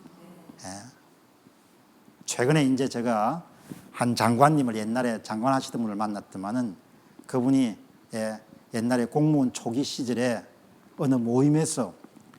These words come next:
예, 그분이 이제 사무관이고 그 한참 나이가 드신 저, 이제 장관님이 얼굴 딱 보더만은 "저,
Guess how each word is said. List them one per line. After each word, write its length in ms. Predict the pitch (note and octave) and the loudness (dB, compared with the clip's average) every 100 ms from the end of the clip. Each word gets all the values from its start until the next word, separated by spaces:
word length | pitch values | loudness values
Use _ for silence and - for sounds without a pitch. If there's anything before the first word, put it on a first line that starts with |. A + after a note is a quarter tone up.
| - | -10
예, 180 | G#2+ G#2 - - | -8 -6 -10 -8
그분이 300 | - D3+ D#3+ | 2 8 8
이제 180 | C#3+ B2+ | 8 4
사무관이고 1000 | - - A#2 C3 B2+ A2+ G#2 G#2 F#2+ C#3+ D#3 - - - - | 0 2 4 4 4 2 -2 -4 -4 -4 -8 -18 -20 -20 -18
그 120 | A#2+ | -18
한참 600 | - - - G#3 - F3 C#3+ | -14 -10 -2 -2 0 0 4
나이가 260 | C#3 C#3 | 4 4
드신 400 | B2+ A#2 C#3+ B2 | 0 -2 -2 0
저, 140 | G3 - - | 0 0 -2
이제 140 | B2 | -2
장관님이 840 | A#2 A2+ A#2 C#3+ D#3+ C3+ C3+ C3 - - - | -2 -2 4 4 4 0 0 -2 -6 -20 -16
얼굴 420 | - C#3 D3 F#3 F3 | -8 -4 0 0 0
딱 440 | C3 A#2 G#2+ A2+ | -6 -6 -8 -10
보더만은 600 | - B2+ C3 A#2+ A2+ G2+ F2+ | -10 -6 -4 -4 -6 -8 -10
"저, 280 | D3+ A2 | -8 -8